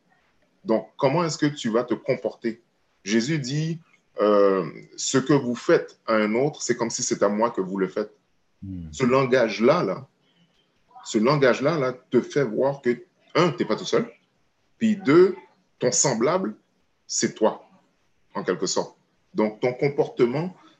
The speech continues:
Speaker 1: t'es juste une question comme ça, là, rapide, là. Combien parmi vous, réfléchissez, répondez pas, là, mais combien parmi vous verrait un sœur ou une frère dans une situation X qui nécessiterait de l'aide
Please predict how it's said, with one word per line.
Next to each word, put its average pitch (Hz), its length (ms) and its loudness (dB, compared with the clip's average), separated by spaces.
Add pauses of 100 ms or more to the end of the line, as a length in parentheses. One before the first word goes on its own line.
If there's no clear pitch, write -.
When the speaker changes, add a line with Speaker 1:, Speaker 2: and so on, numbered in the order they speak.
(120)
Speaker 1:
t'es 170 200 0
juste 208 300 0
une 147 80 -2
question - 260 -2
comme 113 140 -4
ça, 165 160 0
là, 131 60 -2
rapide, 113 280 -2
là. 113 160 -4 (540)
Combien 170 540 2
parmi 113 360 -2
vous, 135 220 -4
réfléchissez, 143 580 0
répondez 98 360 -4
pas, 120 160 -8
là, 135 140 -14 (320)
mais - 180 -4 (260)
combien 190 440 2
parmi 117 440 -2
vous 143 340 -4 (720)
verrait 117 440 2
un 117 120 0
sœur 160 440 -2
ou 113 140 0
une 104 100 -4
frère 139 420 0
dans 120 220 0
une 107 160 -4
situation 110 680 -4
X 147 220 -8
qui - 140 -10
nécessiterait 104 560 -4
de 95 100 -8
l'aide 170 260 0